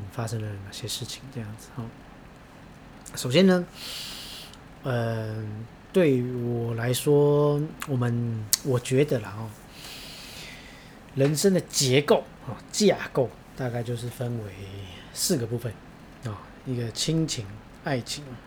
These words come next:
友情跟自己四个部分。对我来说是这样，这没有什么标准答案啦，哦，每个人都有每个人自己的感受。那对我来说，这四件，这四个领域对我来说是能够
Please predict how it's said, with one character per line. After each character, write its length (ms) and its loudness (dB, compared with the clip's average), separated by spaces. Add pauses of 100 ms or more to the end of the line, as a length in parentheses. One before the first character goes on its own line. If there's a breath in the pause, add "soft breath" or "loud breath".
友 240 -2
情 260 -8 (220)
跟 240 -4
自 140 -6
己 220 -8 (560)
四 220 0
个 120 -6
部 120 -8
分。 140 -10 (680 loud breath)
对 100 4
我 120 2
来 100 -10
说 160 -8
是 100 -10
这 120 -6
样， 160 -8
这 80 0
没 120 2
有 60 4
什 100 -2
么 120 -4
标 120 0
准 160 -6
答 120 -8
案 160 -6
啦， 160 -12
哦， 120 -8
每 120 -6
个 80 0
人 100 -2
都 80 2
有 80 4
每 160 0
个 60 -6
人 120 -6
自 140 -6
己 140 -10
的 80 -8
感 240 -10
受。 200 -6 (680 loud breath)
那 80 -2
对 140 4
我 60 4
来 100 0
说， 120 0
这 120 -2
四 240 -2
件， 180 0 (160)
这 140 0
四 300 2
个 400 0
领 220 -6
域 220 2 (460)
对 100 -2
我 60 -2
来 100 -4
说 160 -4
是 340 -4 (760)
能 260 -2
够 300 4